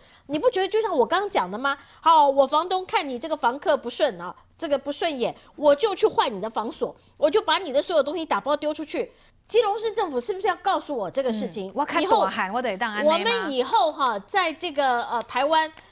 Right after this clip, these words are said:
Speaker 1: 所有租房子哈，那我们就是用这种铁拳主义，谁的拳头大，那谁就能够占房子，是这个意思吗？第二个是两造，一个是政府，
Speaker 2: 嗯。
Speaker 1: 一个不管是大日也好，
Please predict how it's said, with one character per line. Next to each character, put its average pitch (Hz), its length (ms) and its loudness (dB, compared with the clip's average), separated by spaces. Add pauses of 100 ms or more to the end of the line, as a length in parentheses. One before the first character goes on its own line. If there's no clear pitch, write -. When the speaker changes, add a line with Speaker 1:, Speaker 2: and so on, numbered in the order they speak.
Speaker 1:
所 339 260 -2
有 349 200 4
租 381 240 -6
房 277 300 -2
子 277 160 0
哈， 233 300 -2
那 330 100 0
我 247 200 -2
们 285 100 -8
就 381 140 -4
是 339 100 -10
用 330 180 -4
这 311 140 -6
种 247 220 -6
铁 196 240 -4
拳 262 280 -4
主 196 200 -6
义， 277 220 -4 (180)
谁 294 240 0
的 349 140 -4
拳 285 220 -4
头 285 160 0
大， 269 280 -2 (180)
那 269 180 -6
谁 233 520 -2
就 311 180 0
能 226 200 -6
够 254 140 0
占 233 300 -4
房 185 220 -10
子， 214 160 -16
是 403 180 -6
这 403 100 -4
个 349 60 -4
意 339 180 -4
思 247 140 -8
吗？ 214 180 -8 (320)
第 370 80 -2
二 330 80 2
个 262 120 -2
是 233 260 -8 (1400)
两 185 340 -2
造， 262 320 -2 (180)
一 277 140 -6
个 269 100 2
是 269 140 -10
政 220 300 -2
府， - 200 -20 (140)
Speaker 2:
嗯。 226 100 -8
Speaker 1:
一 339 80 -2
个 311 80 2
不 294 140 -14
管 190 180 -4
是 220 80 -14
大 220 280 -2
日 190 160 -10
也 160 200 -8
好， 165 240 -10